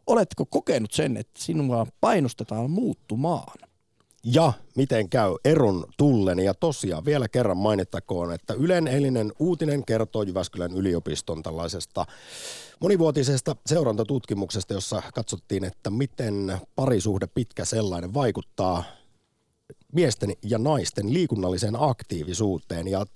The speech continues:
Speaker 2: todella jotenkin yllättävä tieto on se, että parisuhteen, suhteen myötä miesten liikkuminen lisääntyy,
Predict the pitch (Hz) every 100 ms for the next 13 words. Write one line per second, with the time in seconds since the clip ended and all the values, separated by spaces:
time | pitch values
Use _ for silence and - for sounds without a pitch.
0 | _ 185 170 98 92 110 - 76 - 110
1 | 101 78 - 87 - 131 87 - 107 98
2 | 82 107 110 87 85 - 87 - - -
3 | - _ _ 165 139 107 117 - 131 117
4 | 135 - - - 165 - 110 95 117 196
5 | 185 143 120 117 - _ - 185 131 92
6 | 90 92 - - 73 82 185 - 156 123
7 | - 113 110